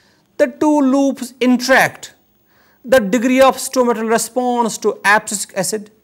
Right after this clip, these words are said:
depends upon carbon dioxide concentration in the guard cells, and response to carbon dioxide depends upon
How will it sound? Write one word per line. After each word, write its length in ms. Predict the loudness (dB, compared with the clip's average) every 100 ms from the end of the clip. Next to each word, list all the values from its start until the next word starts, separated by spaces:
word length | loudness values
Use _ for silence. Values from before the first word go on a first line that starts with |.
| _ _ _ -6
depends 400 | -4 0 -2 -2
upon 300 | -6 -6 -6
carbon 400 | -6 -2 -2 -2
dioxide 340 | -2 -2 -4 -4
concentration 720 | -4 -4 0 2 2 -4 -10 _ _ _ _ _ _ _ -8
in 160 | -4
the 100 | 0
guard 260 | 2 2 2
cells, 480 | 2 0 0 -8 -18 _ _ _ _ _
and 240 | -4 -4 -2
response 560 | -4 -2 0 2 0
to 120 | -4 -4
carbon 440 | 2 2 2 -2
dioxide 420 | -2 -2 -4 -4
depends 400 | -6 -4 -4 -4
upon 380 | -8 -4 -4